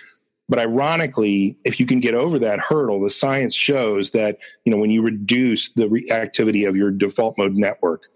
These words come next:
where, you know, forty, forty-seven percent of our day is controlled by this thing called the default mode network, which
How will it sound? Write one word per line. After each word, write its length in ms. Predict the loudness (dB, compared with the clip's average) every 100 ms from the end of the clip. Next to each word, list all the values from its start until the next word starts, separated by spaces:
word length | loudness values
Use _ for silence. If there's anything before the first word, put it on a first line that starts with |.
| -20 -12 0
where, 340 | 2 2 2
you 120 | 0
know, 80 | -2
forty, 240 | 0 0
forty-seven 640 | 0 -2 0 -2 0 0 0
percent 240 | 0 0
of 80 | 0
our 80 | 0
day 280 | 0 2 0
is 120 | 0
controlled 340 | -2 0 0
by 80 | 0
this 160 | -2 0
thing 160 | 0
called 160 | 0 0
the 60 |
default 320 | 0 0 0 0
mode 140 | 0
network, 440 | 0 0 0 0
which 180 | -2 -2